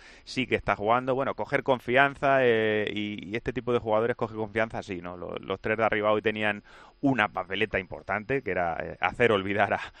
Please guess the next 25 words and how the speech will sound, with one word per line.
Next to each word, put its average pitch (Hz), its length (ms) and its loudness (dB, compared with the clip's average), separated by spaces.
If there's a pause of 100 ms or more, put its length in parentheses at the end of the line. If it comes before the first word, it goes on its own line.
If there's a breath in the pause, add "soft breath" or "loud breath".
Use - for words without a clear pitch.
(160 loud breath)
a - 140 2
Benzema 101 480 2
y 117 40 4
a 104 80 6
Vinicius, 120 440 -2
a 123 60 4
los 98 140 6
goleadores 104 520 6
de 107 80 0
este 101 200 0
equipo, 131 360 2
¿no? 139 140 0
Y 117 120 -2
si 131 120 0
el 117 80 4
equipo 135 340 2
se 156 120 -2
hubiese 147 260 2
ido 139 200 2
con 131 160 2
un 139 100 -4
cero 135 280 0
cero, 147 240 0
pues, 120 360 -2
eh, 104 200 2